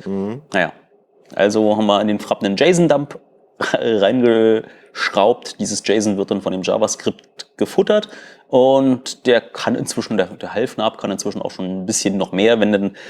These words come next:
Speaker 2: das Programm draußen ist, ähm, dann gibt's auch eine Kalenderansicht, dass man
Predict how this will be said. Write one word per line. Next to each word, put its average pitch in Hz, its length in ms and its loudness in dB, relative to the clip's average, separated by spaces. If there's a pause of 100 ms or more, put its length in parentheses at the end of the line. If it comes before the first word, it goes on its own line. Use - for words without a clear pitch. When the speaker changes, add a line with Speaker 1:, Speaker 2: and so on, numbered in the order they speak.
(120)
Speaker 2:
das - 120 -2
Programm 101 380 0
draußen 135 460 2
ist, 151 280 0
ähm, 123 580 4 (360)
dann 95 260 0
gibt's - 200 0
auch - 100 -4
eine 98 160 -2
Kalenderansicht, 123 1000 2
dass 101 120 0
man 98 340 0